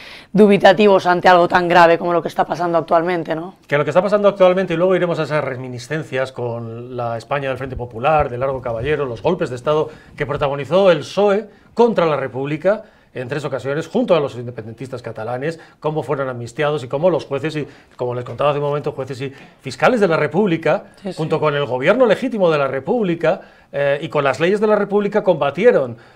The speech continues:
Speaker 2: eh, hasta que llegó efectivamente eso de la republicanización de la justicia, los crímenes, los asesinatos y finalmente, eh, eh,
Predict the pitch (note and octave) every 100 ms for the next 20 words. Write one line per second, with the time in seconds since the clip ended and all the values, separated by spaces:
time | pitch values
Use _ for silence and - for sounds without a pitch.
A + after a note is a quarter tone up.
0 | - B2+ C3+ C3 B2+ B2 B2 B2+ B2 A#2+
1 | B2+ C#3+ C#3 C3+ D3+ D3 D3+ D3 C#3 C3+
2 | F#2+ - _ _ _ _ _ _ - F#3+
3 | C4 G#3 F3+ D#3+ D#3+ D3 C#3 C3 G3+ D#3
4 | F#3 F#3+ C#3 - E3 E3+ F3 F3 F3 _
5 | _ _ F#2+ - D3+ D#3+ D#3+ E3 B2+ A#2+
6 | A2+ G#2+ A#2+ D3 C#3+ D3+ D3 - _ -
7 | B2 B2+ C3+ C3+ C3 C#3 C#3+ C3+ C3 B2+
8 | B2+ B2 A#2+